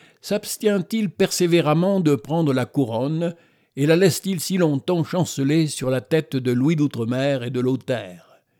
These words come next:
Pourquoi son fils Hugues Capet lui-même attend-il, pour se faire élire roi, que Louis le Fainéant soit mort et que la race carlovingienne n'est plus qu'un représentant collatéral et décrié ?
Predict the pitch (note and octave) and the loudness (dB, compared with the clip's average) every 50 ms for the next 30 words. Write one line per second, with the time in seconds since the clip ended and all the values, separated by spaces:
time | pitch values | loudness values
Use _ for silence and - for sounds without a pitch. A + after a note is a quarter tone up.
0 | _ _ _ _ _ _ _ _ _ _ - _ - F#3+ G3 - - A3+ E3+ - | _ _ _ _ _ _ _ _ _ _ -14 _ -4 -4 0 2 2 2 2 0
1 | F#3+ F3 D#3+ C#3 - - G3 F#3 D#3+ - - - - F#3 F#3 D#3+ E3 D#3+ - - | -2 -4 -4 -4 -4 -4 -4 -4 -4 -6 -8 -8 -6 -4 -2 0 -2 0 0 0
2 | D3+ - - - E3+ D#3+ D3+ C#3+ C3 C3 D3 D#3+ E3+ F#3 F3 D#3 C#3 B2+ A2+ G2+ | -2 -2 -2 -2 0 2 2 2 2 0 0 0 0 0 0 0 0 -2 -4 -6
3 | F2+ G2 _ _ _ _ _ _ - C3+ C#3 - E3 D#3+ D#3 - - _ - G3 | -8 -14 _ _ _ _ _ _ -6 -6 -2 0 0 2 0 0 -2 _ -6 -4
4 | F#3 F3 E3 C#3+ C3 - - - A#2 - - - C3+ A#2 - - C3+ B2+ C#3 C#3 | -2 -2 -2 -4 -4 -6 -8 -10 -14 -12 -10 -8 -8 -6 -4 -4 -2 0 0 0
5 | C3+ C#3+ D3 C3 A#2 B2+ B2+ A#2 C3 D3+ F#3 F3+ E3+ - _ _ _ _ _ _ | 0 0 0 0 0 0 -2 -2 -2 -2 -2 -2 -4 -8 _ _ _ _ _ _
6 | _ _ _ _ - D#3+ E3 F3 G#3+ A#3 A#3 G3+ F#3+ - - F#3+ G3 G3 G3+ G#3 | _ _ _ _ 4 4 4 4 4 4 4 4 4 4 2 0 0 0 0 0
7 | G3+ F3 - - F#3 F3+ F#3 G3 G3 F3+ C#3+ B2 A2 G2 - - _ - C3+ C3+ | -2 -2 -2 -2 -2 0 0 2 2 2 2 0 -2 -4 -10 -12 _ -4 -2 -2
8 | B2+ - - - C#3+ C3+ C3+ C3 A2+ A#2 D3+ C#3 - - - B2 A#2+ A#2+ A#2+ A#2+ | -2 -4 -4 -2 0 0 0 0 0 0 -2 -2 -2 -4 -6 -6 -4 -4 -4 -2
9 | B2+ C3+ C#3 C3+ A#2 B2+ D3 D#3 E3 E3 D#3+ D3+ C3+ B2 - - - _ _ _ | 0 0 0 0 0 -2 0 0 0 2 2 0 0 -2 -4 -10 -20 _ _ _
10 | _ - D3 D3 - - F3 F3+ D#3 - D#3+ D3+ C#3+ C#3 D3+ D3 - D#3 D3 C#3+ | _ 2 2 2 2 2 0 0 4 6 6 6 6 6 2 2 2 2 2 2
11 | C#3 C#3 C3+ - - D#3 D#3+ D3+ D3 C#3+ C#3+ C3+ C3 B2+ - B2 A2 A#2 B2+ C#3 | 2 0 0 0 2 2 2 2 2 2 2 2 2 0 -2 -4 -4 -2 0 0
12 | C#3 C3+ B2+ A#2+ A#2+ A#2+ A2+ G#2+ C#3+ B2+ - - C3+ C3+ C#3 B2+ B2+ A#2+ G2+ - | 0 0 0 0 -2 -2 -2 -2 -2 -2 -2 -2 -2 -2 0 0 0 -2 -4 -6